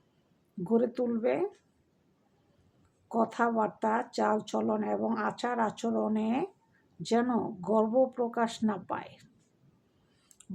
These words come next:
গর্ব প্রকাশ বলতে কি বুঝাইছে? যেমন আমি দশতলা বাড়ির মেয়ে, আমি কোটিপতির মেয়ে, এরকম একটা গর্ব আমাদের ভিতর কিন্তু চলে আসে। এই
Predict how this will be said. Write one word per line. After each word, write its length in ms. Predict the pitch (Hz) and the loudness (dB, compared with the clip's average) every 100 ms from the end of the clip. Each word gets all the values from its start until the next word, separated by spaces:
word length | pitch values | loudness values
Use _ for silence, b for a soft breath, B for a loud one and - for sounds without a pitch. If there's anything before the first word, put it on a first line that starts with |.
| 180 | 2
গর্ব 260 | 208 226 262 254 | 2 4 2 0
প্রকাশ 320 | 240 233 240 240 233 | -4 -4 -4 -4 -4
বলতে 200 | 247 240 233 | -4 -6 -6
কি 100 | 277 269 | -4 -2
বুঝাইছে? 560 | 226 - 185 170 - - - 180 _ _ _ | -2 -2 -4 -4 -10 -14 -14 -20 _ _ _
যেমন 260 | 214 220 226 226 | -4 0 2 2
আমি 100 | 220 185 | 0 0
দশতলা 480 | 220 - - 220 214 190 | 0 0 -2 0 0 -2
বাড়ির 240 | 208 202 214 | -2 -2 -2
মেয়ে, 200 | 190 180 220 220 | -2 -4 -4 -2
আমি 120 | 233 233 | -2 -2
কোটিপতির 640 | 269 240 247 233 233 240 208 214 | -4 -2 -4 -6 -4 -4 -2 -2
মেয়ে, 240 | 208 185 - - b b b b b _ | -2 -4 -10 -18 b b b b b _
এরকম 200 | 214 214 233 | -4 0 0
একটা 140 | 226 226 185 | 0 -4 0
গর্ব 220 | 190 208 226 | 0 2 0
আমাদের 240 | 220 214 220 | 0 0 -2
ভিতর 180 | 214 240 226 | -2 -6 -6
কিন্তু 160 | 233 240 - | -6 -6 -2
চলে 200 | 262 247 214 | -2 0 -4
আসে। 220 | - - - - _ _ _ _ _ _ - - _ _ _ _ _ _ _ _ _ _ | -6 -12 -14 -20 _ _ _ _ _ _ -20 -20 _ _ _ _ _ _ _ _ _ _
এই 120 | 220 | -2